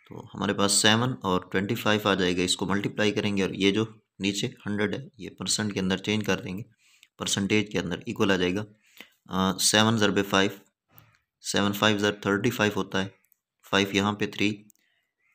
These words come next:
यहाँ पे लिख लेंगे, सेवन टू ज़र फ़ोर्टीन, फ़ोर्टीन प्लस थ्री सेवनटीन, और परसेंटेज।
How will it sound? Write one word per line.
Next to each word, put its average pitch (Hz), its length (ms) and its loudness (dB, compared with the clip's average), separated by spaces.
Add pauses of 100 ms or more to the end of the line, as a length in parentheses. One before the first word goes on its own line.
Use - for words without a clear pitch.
(120)
यहाँ 98 220 -2
पे 107 120 0
लिख 110 200 -2
लेंगे, 104 280 0
सेवन 92 460 0
टू 98 200 -2
ज़र 95 140 2
फ़ोर्टीन, 95 760 -2
फ़ोर्टीन 110 500 -2
प्लस 95 320 -2
थ्री 101 300 -2 (600)
सेवनटीन, 92 760 0 (560)
और 85 280 -4
परसेंटेज। 85 760 -6